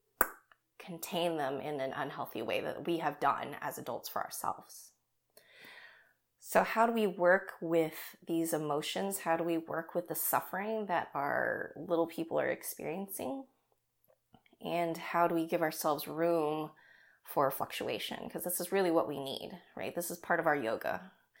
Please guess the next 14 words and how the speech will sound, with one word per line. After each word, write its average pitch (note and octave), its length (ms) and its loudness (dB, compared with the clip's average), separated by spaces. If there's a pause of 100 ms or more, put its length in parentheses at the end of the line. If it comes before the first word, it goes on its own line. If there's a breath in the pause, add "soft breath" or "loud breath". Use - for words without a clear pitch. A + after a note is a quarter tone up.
(280 loud breath)
is D3+ 280 2
learning D#3+ 480 2
how D3+ 320 4
that D3 180 2
even D#3+ 280 0
if D3+ 100 -2
we D3+ 100 0
have D#3+ 200 -2
these E3 160 -4
big D#3+ 200 -4
waves C3+ 480 -2
that - 160 0
come - 200 -6
through, D3+ 500 2